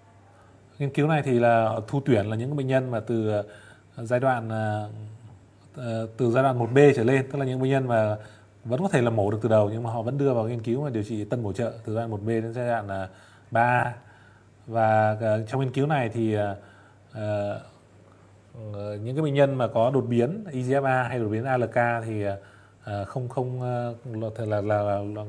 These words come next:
loại trừ. Và ở đây là họ cũng phân, à, tích dưới nhóm, ở cái nhóm mà giai đoạn một B, giai đoạn hai, giai đoạn ba A rồi bộc lộ P D one trên hay dưới một phần trăm. Và trong nghiên cứu này thì, à, cái, cái, cái hóa trị điều trị tân bổ trợ ở đây thì họ điều trị, à, à,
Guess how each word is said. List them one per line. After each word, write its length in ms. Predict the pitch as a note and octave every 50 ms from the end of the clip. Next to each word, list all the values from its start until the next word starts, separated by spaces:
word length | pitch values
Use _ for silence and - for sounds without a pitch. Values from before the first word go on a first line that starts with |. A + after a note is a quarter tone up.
| G#2 G2+
loại 120 | B2 B2+ A#2+
trừ. 280 | - C3+ A#2+ A2 G2+ - - - -
Và 200 | - G#2+ G#2+ G2+
ở 60 | G#2
đây 160 | G2+ A2+ A2+ A#2+
là 180 | A2+ G#2+ F#2+ - - - - - - - - -
họ 160 | - A2+ A2
cũng 180 | G#2+ A#2+ B2+ C3
phân, 360 | - - C#3+ B2 C3 B2+ B2
à, 320 | B2 B2 B2 A#2+ A#2+ A#2+ A#2+ - - - - - - - - -
tích 140 | - F3 D#3
dưới 140 | C#3+ C3+ C3+
nhóm, 320 | C3 B2+ A#2 A#2 C3 E3+
ở 100 | F#3 A2+
cái 120 | G2+ A2+ A#2+
nhóm 200 | A#2 A2 A2+ C3
mà 60 | C#3+
giai 120 | A#2+ A#2+
đoạn 180 | A#2+ A#2+ A2+ A2
một 100 | G#2+ G#2 G#2
B, 40 | A2
giai 180 | A#2 A#2+ A#2+ A2+
đoạn 240 | A#2 A#2+ A2+ G#2
hai, 260 | G2+ A2+ B2 A#2 A#2 A2
giai 60 | A#2+
đoạn 160 | A#2 G#2 G#2
ba 80 | G#2+ A2+
A 280 | A#2 A#2 A#2 A#2 A2+
rồi 220 | A2 G#2+ G#2+ A2 A2
bộc 140 | A2+ G#2
lộ 120 | A2+ A#2 A2
P 60 | G#2+
D 160 | A#2+ A#2 A#2
one 120 | A#2 A#2 A2+ A2
trên 200 | - B2+ A#2+ A2+
hay 200 | A2+ A#2+ A#2 A2
dưới 260 | G#2+ A2 A2+ C3 D#3 E3+
một 140 | D#3+ B2 G#2
phần 120 | - G#2+
trăm. 240 | G2+ A#2+ A#2+ A#2 A2+ A2 - - - - - - - - - - - -
Và 440 | - A2+ G#2+ G#2+ G#2 G#2 G#2 G#2 G2+ -
trong 140 | - B2 B2
nghiên 100 | B2+ B2
cứu 180 | B2+ C3 C3
này 160 | C#3+ C#3+ B2+ A2+
thì, 220 | A#2 A2+ A2 G#2
à, 120 | G2+ G2 G2 - - - - - - - - -
cái, 180 | - B2+ B2+ B2+
cái, 160 | C3+ C3+ C3+ C3+
cái 220 | - C3 C3 C3+ C#3
hóa 280 | C#3 B2+ - - B2+
trị 240 | - - G3+ E3+ C#3
điều 120 | B2 A#2 G#2
trị 100 | C#3 B2
tân 180 | - C3+ B2+
bổ 100 | A2 G2+
trợ 160 | G#2 - C#3
ở 160 | B2 A2+ G#2 G#2
đây 140 | A2+ A#2+
thì 100 | A#2 A#2
họ 160 | G#2+ - A#2+ A2
điều 120 | G#2+ G#2
trị, 300 | G#2+ C3 A#2+ A2 G#2 G2+
à, 120 | F#2+ F#2 F#2 - - - - - - - - -
à, 360 | - A2+ A2 G#2+ G#2+ G#2+ G#2+